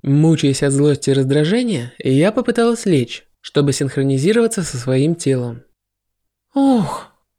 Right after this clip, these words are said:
Наконец моё сознание вернулось в мир живых. "Отлично, я справилась". Впрочем, стоило мне только проснуться, тут же последовал сильный удар по голове,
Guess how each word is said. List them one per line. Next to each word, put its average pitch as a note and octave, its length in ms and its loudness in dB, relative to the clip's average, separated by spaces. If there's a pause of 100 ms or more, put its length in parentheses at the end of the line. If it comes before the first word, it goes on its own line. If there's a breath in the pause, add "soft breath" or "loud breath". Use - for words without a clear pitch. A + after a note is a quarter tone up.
(480)
Наконец C#3+ 680 0
моё A3+ 160 2
сознание G3 480 2
вернулось D#3 520 2
в D#3 40 -2
мир C#3+ 140 2
живых. D3+ 580 -2 (680)
"Отлично, D#3+ 680 0
я C#3 260 0
справилась". C#3 680 -2 (340)
Впрочем, D3+ 460 0
стоило D#3 320 2
мне D3 180 0
только C#3+ 280 -2
проснуться, G#3+ 800 -4 (320)
тут G3 220 2
же G3 140 2
последовал F3+ 560 0
сильный C#3+ 400 0
удар C#3 240 0
по D3+ 100 -2
голове, C#3 580 0